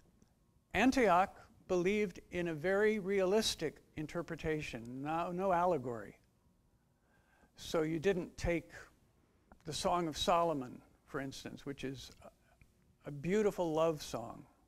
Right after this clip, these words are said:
which we'll, we'll be using later. And say, "Well, it's really just an allegory of God searching out the Holy Spirit." He said, "No, it's a love song." And this story meant what the story says.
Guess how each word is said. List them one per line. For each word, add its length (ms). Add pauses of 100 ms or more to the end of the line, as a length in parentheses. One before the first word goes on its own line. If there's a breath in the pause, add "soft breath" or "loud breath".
(140)
which 200
we'll, 240
we'll 120
be 120
using 360
later. 320 (880 soft breath)
And 160
say, 300
"Well, 160
it's 160
really 200
just 220
an 80
allegory 640
of 160
God 300
searching 340
out 100
the 80
Holy 220
Spirit." 380
He 40
said, 200
"No, 240
it's 140
a 40
love 240
song." 220 (1800 soft breath)
And 640
this 320
story 460
meant 300 (380)
what 140
the 80
story 320
says. 540